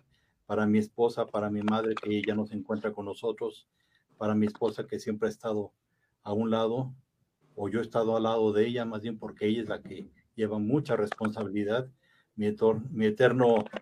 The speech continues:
agradecimiento, y pues que la pasen muy felices y que sigan celebrando, y pues es un honor poder estar en este programa con ustedes.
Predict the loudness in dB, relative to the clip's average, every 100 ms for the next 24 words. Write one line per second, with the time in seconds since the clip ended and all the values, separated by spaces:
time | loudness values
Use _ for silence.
0 | -14 -20 _ _ -2 4 4 4 0 2
1 | 2 0 -2 -6 _ _ _ _ -2 0
2 | 4 4 4 6 6 6 2 2 2 2
3 | 0 -8 -20 _ _ _ _ _ _ _
4 | _ _ -4 2 6 6 4 0 0 -2
5 | 0 -2 -2 -6 -8 -6 -2 0 -2 -4
6 | -2 -2 0 2 2 2 0 -2 -2 -8
7 | _ _ _ _ -8 -6 -4 -2 -2 -2
8 | 2 4 6 4 4 4 2 2 0 -2
9 | -2 -2 -4 -8 -6 -4 -4 -4 -10 _
10 | -10 -10 -10 -10 -10 -14 -20